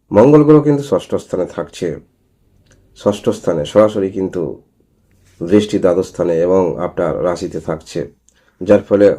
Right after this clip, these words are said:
হঠাৎ করে কোনো কিছু ক্ষেত্রে এই যে বললাম রিয়্যাক্ট করার প্রবণতা থাকবে এবং লিগ্যাল কথা বলবেন। দেখুন,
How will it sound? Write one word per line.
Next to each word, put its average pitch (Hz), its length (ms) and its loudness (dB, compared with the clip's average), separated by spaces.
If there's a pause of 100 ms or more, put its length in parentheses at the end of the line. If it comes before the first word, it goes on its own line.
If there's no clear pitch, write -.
হঠাৎ 104 260 0 (100)
করে 80 160 -2 (760)
কোনো 101 180 0
কিছু 104 140 -8
ক্ষেত্রে 101 300 -4
এই 92 100 0
যে 92 60 0
বললাম 92 280 0 (100)
রিয়্যাক্ট 101 460 2
করার 87 220 -2
প্রবণতা 82 420 -8
থাকবে 78 260 -6 (280)
এবং 90 200 0 (140)
লিগ্যাল 92 240 2 (500)
কথা 87 220 -4
বলবেন। 73 360 -6 (1200)
দেখুন, 120 280 4